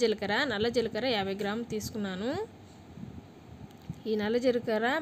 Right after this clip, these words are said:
మెంతులు, వాముతోటే ఈ పొడి అనేది తయారు చేసి చూపిస్తానండి. ఈ నల్ల జీలకర్రని బాగా ఈ విధంగా మీడియం ఫ్లేమ్లో పెట్టుకొని గ్యాస్ మీద ఈ విధంగా వేయించుకోవాలి. వేయించుకొని ఒక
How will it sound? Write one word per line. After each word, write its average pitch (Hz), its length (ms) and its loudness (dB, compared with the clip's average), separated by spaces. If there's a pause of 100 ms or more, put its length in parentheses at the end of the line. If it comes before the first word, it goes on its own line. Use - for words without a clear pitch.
మెంతులు, 214 460 4 (720)
వాముతోటే 220 640 2
ఈ 240 140 2
పొడి 220 180 4
అనేది 214 240 0
తయారు 214 240 4
చేసి 220 200 0
చూపిస్తానండి. 202 600 0 (340)
ఈ 220 120 0
నల్ల 220 220 4
జీలకర్రని 226 440 2 (140)
బాగా 214 260 2 (140)
ఈ 180 40 -2 (180)
విధంగా 226 340 0 (340)
మీడియం 233 300 4
ఫ్లేమ్లో 214 360 4
పెట్టుకొని 214 420 -2 (880)
గ్యాస్ 208 280 0
మీద 208 180 0 (680)
ఈ 220 100 -2
విధంగా 220 300 0
వేయించుకోవాలి. 208 680 2 (680)
వేయించుకొని 220 640 2
ఒక 240 100 0